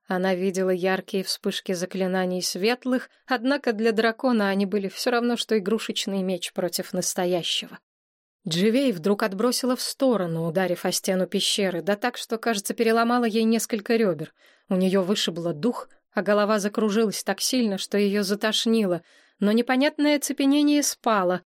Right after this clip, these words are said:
Дживей попыталась поднять голову и посмотреть, что происходит, но картинка была нечеткой, только крики, крики и огонь, много огня, в противовес которому белое сияние озаряло пещеру.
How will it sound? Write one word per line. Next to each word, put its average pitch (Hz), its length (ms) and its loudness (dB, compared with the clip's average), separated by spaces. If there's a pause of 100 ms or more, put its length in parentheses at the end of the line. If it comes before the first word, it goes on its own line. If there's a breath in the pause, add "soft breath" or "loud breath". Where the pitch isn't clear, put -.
(240)
Дживей 226 400 2
попыталась 226 540 -2
поднять 220 420 0
голову 240 380 2
и 220 60 2
посмотреть, 220 580 0
что - 160 -6
происходит, 220 720 -2 (220 loud breath)
но 208 140 2
картинка 247 640 -2
была 240 260 0
нечеткой, 233 760 0 (260 loud breath)
только 208 380 0
крики, 220 600 -2
крики 226 640 0 (200 loud breath)
и 196 160 4
огонь, 190 640 0
много 196 640 2
огня, 175 440 -2
в - 100 -20
противовес 190 580 0
которому 202 520 0
белое 196 460 2
сияние 180 840 0
озаряло 175 440 0
пещеру. 170 640 -2